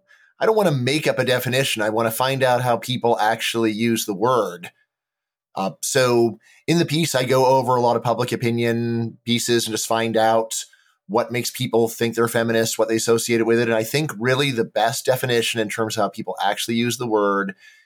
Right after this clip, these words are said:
if, is that feminism is the view that our society generally treats men more fairly than women.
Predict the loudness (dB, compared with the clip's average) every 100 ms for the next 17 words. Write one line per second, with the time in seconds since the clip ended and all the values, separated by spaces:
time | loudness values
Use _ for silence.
0 | _ -12 -6 -2 0 0 -4 -2 -2 0
1 | -2 -2 -2 -2 -4 0 0 0 0 -2
2 | -2 -2 0 0 -2 -4 -6 -2 -2 -4
3 | -4 -4 -4 -6 -6 -4 -4 -4 -2 -2
4 | -2 -4 -8 -12 -14 -16 -16